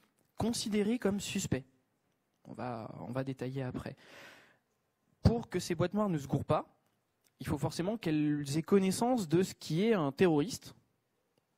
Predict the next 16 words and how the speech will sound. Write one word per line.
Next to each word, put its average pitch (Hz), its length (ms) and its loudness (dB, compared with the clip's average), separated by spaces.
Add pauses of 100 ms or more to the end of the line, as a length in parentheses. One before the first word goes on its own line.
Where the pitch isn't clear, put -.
(260)
Vous, 123 200 -2 (680)
moi, 107 240 0 (880)
plein 117 140 0
de 113 60 -8
gens. 117 160 -6 (760)
Euh, 113 340 0
potentiellement 147 640 -2
nous, 143 120 -2
potentiellement 127 500 -4
moi, 123 200 -2
on 160 80 -4
va, 110 240 -10 (800)
on 113 40 -12
va 104 80 -6
essayer 117 280 -6
de, 107 260 -10